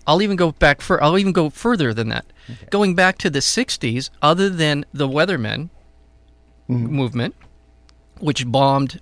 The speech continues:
Speaker 1: property, now the unintended consequence of they did, in fact, injure or kill somebody along the way, putting that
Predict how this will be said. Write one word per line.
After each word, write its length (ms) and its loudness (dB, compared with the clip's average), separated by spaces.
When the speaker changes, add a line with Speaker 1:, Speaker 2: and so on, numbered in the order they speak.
Speaker 1:
property, 640 -4
now 240 -2
the 120 -2
unintended 440 -4
consequence 560 -6
of 260 -8
they 120 -2
did, 240 -2
in 240 -4
fact, 260 -2
injure 280 -4
or 80 -6
kill 260 -6
somebody 480 -6
along 240 -4
the 40 -4
way, 240 -2
putting 340 4
that 200 4